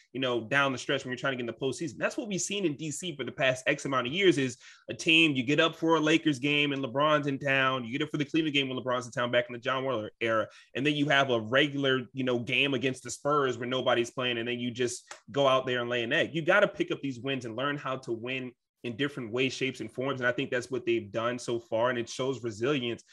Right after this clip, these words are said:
But I am looking at that schedule. Like, tomorrow's gonna be a hard game against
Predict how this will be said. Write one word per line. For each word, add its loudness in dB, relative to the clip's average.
But 4
I 8
am 4
looking 4
at 2
that 2
schedule. 2
Like, 4
tomorrow's 4
gonna -4
be -4
a 0
hard 0
game -4
against -8